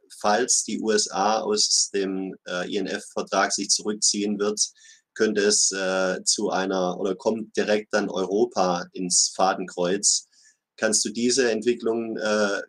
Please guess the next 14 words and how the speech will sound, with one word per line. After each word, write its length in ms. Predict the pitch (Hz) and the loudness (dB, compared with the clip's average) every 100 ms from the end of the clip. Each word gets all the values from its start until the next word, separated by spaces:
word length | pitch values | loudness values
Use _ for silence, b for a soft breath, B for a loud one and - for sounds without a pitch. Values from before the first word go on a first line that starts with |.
| - | -8
im 120 | 104 | -4
Zusammenhang 640 | 104 104 110 110 104 107 | -2 0 0 0 0 0
mit 160 | 101 98 | 0 2
den, 320 | 104 98 98 | 2 2 -2
äh, 160 | 90 92 | -2 -2
Spannungen 400 | - 104 104 95 | 0 0 0 -2
auf 140 | 95 | -2
den, 280 | 101 95 95 | -2 -2 -2
äh, 140 | 95 | -6
Fin-, 240 | 90 98 101 - | -4 -4 -4 -4
Finanzmärkten 680 | 104 98 104 104 98 - | -2 0 0 0 0 0
noch 120 | 101 104 | -4 0
mal 180 | 92 | -2
beleuchten 840 | 92 90 98 107 - - 120 113 | 0 2 2 0 -4 -8 -6 -6